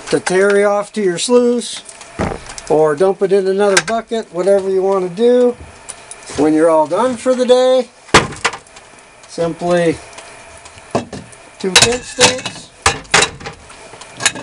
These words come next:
throw 'em in the bucket, undo your drill.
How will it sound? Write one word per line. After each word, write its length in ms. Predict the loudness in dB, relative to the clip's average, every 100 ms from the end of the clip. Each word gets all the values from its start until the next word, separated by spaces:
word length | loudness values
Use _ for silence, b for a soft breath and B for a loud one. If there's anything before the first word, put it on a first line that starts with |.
| -8 -8 -10 -10
throw 200 | -2 0
'em 120 | 2 0
in 100 | 0
the 80 |
bucket, 460 | 2 2 2 -2 -6 -10 -20 -18 -18 -16 -10 -4 -4 -2 -4 -4 -8 _ -20 -20 -20 -20 -18 -6
undo 300 | -2 2 2
your 200 | 2 0
drill. 540 | 2 2 2 0 -2